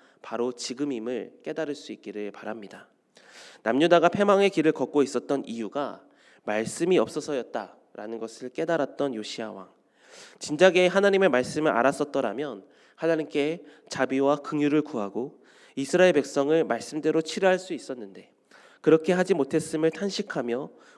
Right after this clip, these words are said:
옷을 찢고 회개했던 요시야 왕의 모습. 오늘 우리에게도 정말 하나님의 말씀이 레마의 말씀처럼 달고 오묘해서 그 말씀 앞에 나아가 자복하고 회개하고 더 나아가서는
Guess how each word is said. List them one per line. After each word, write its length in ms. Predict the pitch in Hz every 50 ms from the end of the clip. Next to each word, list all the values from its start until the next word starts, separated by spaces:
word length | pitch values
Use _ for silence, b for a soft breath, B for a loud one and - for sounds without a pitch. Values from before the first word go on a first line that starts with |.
| B _
옷을 360 | - 156 156 151 190 190 175
찢고 400 | 180 - 175 - - - 170 165
회개했던 800 | 185 185 175 190 175 160 143 - - 151 156 160 160 156 156 -
요시야 380 | 123 123 120 - - 139 135 131
왕의 280 | 117 104 104 113 117
모습. 320 | 110 95 95 - - - - _ _ _ _ _ _ _ B B B B B B B B B B B
오늘 220 | 147 147 190 202
우리에게도 920 | 156 156 185 196 196 190 185 160 139 143 151 143 104 - - - - b b b b b b _
정말 260 | - 147 160 175 170
하나님의 440 | 175 214 214 214 208 214 208 196 170
말씀이 540 | 127 120 117 - - - 143 151 151 139
레마의 420 | 113 123 123 127 139 151 165 170 165
말씀처럼 640 | 127 110 110 - 147 139 - - 127 117 131 131 123
달고 500 | 120 - - 123 117 117 135 139 135 -
오묘해서 800 | 123 123 131 139 147 135 107 101 - - 143 135 101 - _ b b b b b b b b b
그 80 | - 170
말씀 420 | 165 147 123 123 - - - 170
앞에 300 | 160 156 156 - 165 156
나아가 400 | 147 135 123 123 127 127 135 139
자복하고 640 | 139 - - - 131 139 135 139 156 139 120 131 131
회개하고 640 | 135 170 165 - 160 139 123 104 - 92 92 - _ b b b b b b b -
더 160 | - 156 160
나아가서는 760 | 151 147 156 165 156 160 - - 147 165 180 156 117 - B